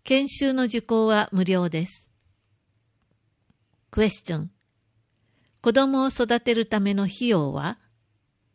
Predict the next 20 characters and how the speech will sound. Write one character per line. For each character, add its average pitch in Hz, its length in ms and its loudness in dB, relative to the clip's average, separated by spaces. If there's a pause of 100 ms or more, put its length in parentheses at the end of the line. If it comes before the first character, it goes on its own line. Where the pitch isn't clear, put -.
(400)
ア 214 100 2
ン 190 120 2
サ - 220 -4
ー。 151 140 -4 (960)
子 226 120 0
供 262 220 4
の 247 160 2
年 240 260 2
齢 226 240 2
に 208 200 0
応 214 200 2
じ 160 160 -6
て 165 280 -4 (280)
生 254 260 2
活 254 300 -4
費 190 180 -6
や 151 240 0 (100)
教 226 220 4
育 214 260 -2
費、 156 320 -8